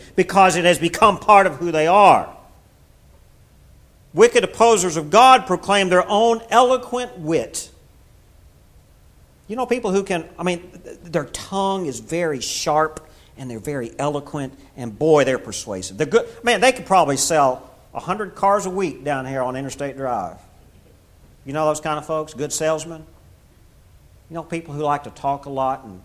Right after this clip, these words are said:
they talk real beautiful, but when you listen to what they have to say, not one bit of it comes from God, it's from them. So true servants of God, what they proclaim, what they speak is coming directly from God himself.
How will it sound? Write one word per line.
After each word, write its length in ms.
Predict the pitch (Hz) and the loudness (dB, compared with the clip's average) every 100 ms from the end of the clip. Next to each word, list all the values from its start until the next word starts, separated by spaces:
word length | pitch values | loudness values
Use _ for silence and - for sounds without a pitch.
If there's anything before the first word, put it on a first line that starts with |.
| _ | _
they 100 | 113 | -18
talk 340 | - 139 131 143 | -10 -8 -8 -8
real 160 | 135 | -10
beautiful, 640 | 110 110 131 127 147 131 127 _ _ _ _ _ _ _ - | -10 -12 -12 -12 -16 -18 -20 _ _ _ _ _ _ _ -14
but 140 | 127 | -10
when 100 | 131 | -6
you 80 | 131 | -2
listen 300 | 139 151 139 | -2 -2 -4
to 60 | 135 | 0
what 200 | 131 131 | 0 0
they 120 | 123 | 0
have 200 | 131 123 | 0 0
to 60 | |
say, 360 | 104 - 131 120 | -4 -4 -2 -2
not 220 | 113 113 | -2 -6
one 380 | 117 131 139 107 | -6 -6 -6 -8
bit 200 | 131 135 | -6 -4
of 140 | 117 | -4
it 140 | 101 - | -8 -10
comes 240 | 120 110 | -12 -12
from 180 | - 98 | -14 -12
God, 300 | 98 95 92 | -8 -6 -8
it's 160 | 90 - | -12 -14
from 280 | 107 92 | -14 -12
them. 440 | 87 82 73 71 73 - _ _ - _ _ _ - - _ _ _ - _ _ _ _ _ _ | -14 -14 -16 -18 -20 -20 _ _ -20 _ _ _ -20 -20 _ _ _ -20 _ _ _ _ _ _
So 160 | - 139 | -12 -12
true 240 | - 196 | -8 -8
servants 460 | 202 196 160 139 147 | 0 2 2 0 -6
of 100 | 123 | 2
God, 380 | 147 143 135 123 | 8 8 8 4
what 180 | 131 | 0
they 140 | 156 170 | 0 -2
proclaim, 500 | 165 131 135 127 120 | -4 -6 -6 -6 -4
what 200 | 120 117 | -6 -4
they 120 | 143 | -6
speak 460 | 143 - 123 110 117 | -6 -8 -8 -8 -10
is 100 | - | -10
coming 380 | - 143 123 | -8 -8 -6
directly 400 | 113 127 131 120 | -6 -4 -4 -8
from 180 | 110 107 | -14 -10
God 220 | 110 113 | -6 -6
himself. 680 | 98 90 - 139 87 78 - | -6 -10 -8 -8 -8 -12 -20